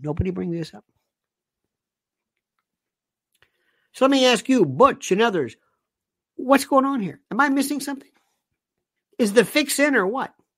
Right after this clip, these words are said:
Bill Barr said, "Well, as far as I'm concerned, it's a,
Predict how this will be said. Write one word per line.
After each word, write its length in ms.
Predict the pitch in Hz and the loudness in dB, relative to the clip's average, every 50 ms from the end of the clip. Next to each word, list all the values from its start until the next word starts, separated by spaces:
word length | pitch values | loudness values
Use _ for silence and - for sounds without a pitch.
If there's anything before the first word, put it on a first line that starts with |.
| _ _ _ _ _ _ _ _ _ _ _ _ _ _ _ _ _ _ _ _ _ _ _ _ _ _ _ _ _ | _ _ _ _ _ _ _ _ _ _ _ _ _ _ _ _ _ _ _ _ _ _ _ _ _ _ _ _ _
Bill 200 | - 262 285 277 | 6 6 6 6
Barr 320 | 233 226 262 269 269 262 208 | 4 4 6 6 6 6 4
said, 260 | - - 190 165 117 | 2 0 -2 -2 -2
"Well, 220 | 117 151 202 190 | -4 -6 -6 -6
as 120 | 147 131 - | -8 -8 -8
far 180 | - 226 214 | -6 -6 -4
as 80 | 165 175 | -4 -4
I'm 180 | 240 285 285 202 | -4 -6 -6 -6
concerned, 400 | 160 139 139 - 143 143 147 135 | -6 -6 -6 -6 -6 -6 -6 -6
it's 180 | 123 - - | -8 -8 -8
a, 200 | 123 110 107 104 | -10 -10 -10 -10